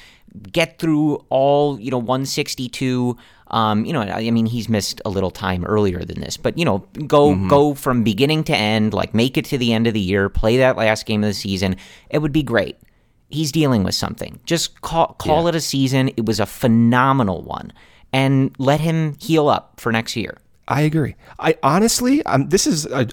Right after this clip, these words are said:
Speaker 2: a genuine statement here. If any listener, like, no, is, like, a medical doctor, I, I really wanna know why you don't get an M R I after just, like, one day of seeing if it calms down.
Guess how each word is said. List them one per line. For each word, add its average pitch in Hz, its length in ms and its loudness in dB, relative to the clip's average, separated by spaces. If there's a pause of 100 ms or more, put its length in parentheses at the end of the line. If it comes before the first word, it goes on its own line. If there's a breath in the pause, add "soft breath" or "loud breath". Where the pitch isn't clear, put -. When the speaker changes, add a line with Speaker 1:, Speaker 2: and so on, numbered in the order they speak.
Speaker 2:
a 131 80 2
genuine 117 600 2
statement 98 540 0
here. 151 300 2 (640 loud breath)
If 139 200 2 (320)
any 202 480 2
listener, 101 680 -2 (440)
like, 110 160 -4
no, 107 280 0
is, 135 120 2
like, 127 80 0
a 127 60 0
medical 101 460 2
doctor, 85 580 -2
I, 107 140 0
I 131 80 0
really 123 440 2
wanna 110 380 0
know 101 460 0
why 95 640 0 (320 soft breath)
you 110 120 -4
don't 101 220 0
get 113 100 -2
an 92 140 -2
M 95 140 -2
R 95 140 0
I 98 220 0
after 101 300 -4
just, 95 200 -6
like, 98 140 -4
one 95 400 -2
day - 360 -6
of 95 100 -8
seeing 98 200 -2
if 90 140 -6
it 90 60 -8
calms - 280 -6
down. - 260 -10